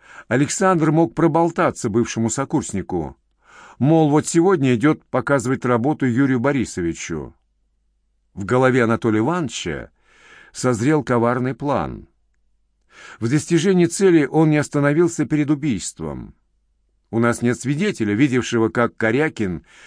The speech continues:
свёл счёты с Александром. Скорее всего, в дело пошёл какой-нибудь медленно действующий яд.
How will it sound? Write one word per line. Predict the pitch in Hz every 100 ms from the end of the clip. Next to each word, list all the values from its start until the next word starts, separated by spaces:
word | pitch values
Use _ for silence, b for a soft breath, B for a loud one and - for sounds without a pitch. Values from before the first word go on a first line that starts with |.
| B
свёл | - 131 127
счёты | - 139 135 131
с | -
Александром. | 135 139 - 143 101 82 85 76 58 _ _ _ _ _ B B B B B B B
Скорее | - - 196 220
всего, | 170 170 165 160
в | 120
дело | 208 185
пошёл | 151 127 175 170
какой-нибудь | 147 151 143 139 143 - - b -
медленно | 127 156 190 165 170 160 147
действующий | 131 120 139 - 131 135 - - 135
яд. | 110 104 80